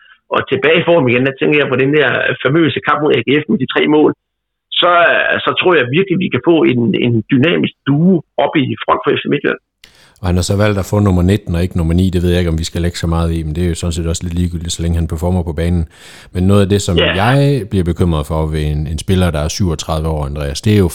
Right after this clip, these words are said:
Speaker 2: farten og det fysiske og sådan noget. Har han været en type, som har levet på farten, når han skulle have, har skulle konkurrere, og er det det, som har været en kompetence for ham, eller hvor bekymret skal vi være for hans fysiske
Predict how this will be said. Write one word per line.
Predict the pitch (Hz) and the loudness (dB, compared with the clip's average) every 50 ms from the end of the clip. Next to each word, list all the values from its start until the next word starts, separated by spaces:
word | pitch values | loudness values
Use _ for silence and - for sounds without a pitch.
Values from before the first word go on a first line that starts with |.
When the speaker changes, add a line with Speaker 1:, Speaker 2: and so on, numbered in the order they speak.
| - | -2
Speaker 2:
farten | 110 104 85 71 - - 73 67 69 71 | -2 0 0 -2 -4 -6 -8 -8 -8 -8
og | 67 69 71 | -8 -8 -8
det | 78 - - | -6 -2 0
fysiske | 104 92 85 - - - - 78 71 | 2 2 0 -2 -6 -8 -8 -10 -10
og | 76 | -10
sådan | - - 78 73 | -10 -10 -8 -8
noget. | 76 73 73 76 | -8 -6 -6 -6
Har | 73 73 82 | -4 -2 -2
han | 80 78 78 | 0 0 0
været | 78 80 80 | 0 0 0
en | 78 - - - | -2 -2 -2 2
type, | 123 123 127 123 120 98 | 2 2 4 4 2 0
som | - - 80 78 73 76 | 0 -2 -4 -6 -6 -6
har | 73 71 78 98 | -6 -2 0 2
levet | 117 135 147 143 117 - 98 | 4 4 4 4 2 0 -2
på | 87 - - - | -4 -4 -4 -4
farten, | - 123 120 98 82 - - 78 76 80 | -2 0 0 0 0 -2 -2 -2 -2 -2
når | 78 73 71 76 | -2 -2 -4 -4
han | 73 - - | -6 -8 -8
skulle | - 78 73 80 69 - 78 | -10 -8 -8 -8 -8 -6 -6
have, | 76 76 76 - - - - - _ _ | -4 -4 -6 -6 -10 -14 -20 -20 _ _
har | - 90 - | -12 -8 -6
skulle | - 90 - - | -6 -4 -2 0
konkurrere, | 85 82 78 76 87 87 87 80 78 73 60 60 71 | 0 0 0 0 0 2 2 2 0 -2 -2 -4 -6
og | 71 73 | -6 -6
er | 73 73 | -6 -6
det | 82 76 95 | -4 -2 0
det, | 101 104 - | 0 0 0
som | 104 87 78 76 | -2 -2 -2 -2
har | 73 71 | -2 -4
været | 71 71 | -4 -4
en | 76 76 82 | -6 -6 -6
kompetence | 78 71 - - 107 101 110 117 - - 90 - | -6 -6 -4 -2 0 0 2 0 0 -2 -4 -2
for | 87 87 82 | -2 -2 0
ham, | 82 78 76 67 71 | -2 -2 -2 -4 -4
eller | 73 73 71 71 71 71 - - - _ _ | -6 -6 -6 -6 -8 -10 -12 -16 -20 _ _
hvor | 82 78 87 | -8 -6 -6
bekymret | 87 - - 98 92 82 76 - | -2 0 2 2 2 0 -2 -4
skal | - - 80 | -4 -6 -6
vi | 76 76 80 | -4 -2 -2
være | 82 82 - | -2 -2 -4
for | - 73 71 | -6 -8 -8
hans | 73 73 - - - | -8 -8 -6 -4 -2
fysiske | 95 85 - - - - - 71 | -2 -2 -2 -6 -8 -10 -8 -8